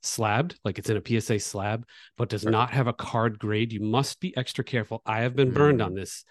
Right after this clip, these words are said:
Speaker 1: I bought a card on eBay that looked, it looked like it could be a six. It was beautiful. Um,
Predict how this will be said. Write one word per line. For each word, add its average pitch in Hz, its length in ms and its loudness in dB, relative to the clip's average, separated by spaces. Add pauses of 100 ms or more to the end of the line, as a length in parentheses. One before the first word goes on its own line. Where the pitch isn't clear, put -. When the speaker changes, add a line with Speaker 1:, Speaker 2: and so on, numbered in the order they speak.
(360)
Speaker 1:
I 113 140 0
bought 120 220 4
a 117 40 0
card 135 540 2
on 127 160 2
eBay 110 640 -4 (380)
that 104 120 -2
looked, - 500 0 (460)
it 180 120 0
looked 160 200 2
like 127 140 2
it 120 80 -2
could 113 100 -6
be 104 120 -4
a 92 40 -6
six. - 720 -10 (120)
It - 40 -16
was 113 180 -16
beautiful. 143 600 0 (380)
Um, 113 600 2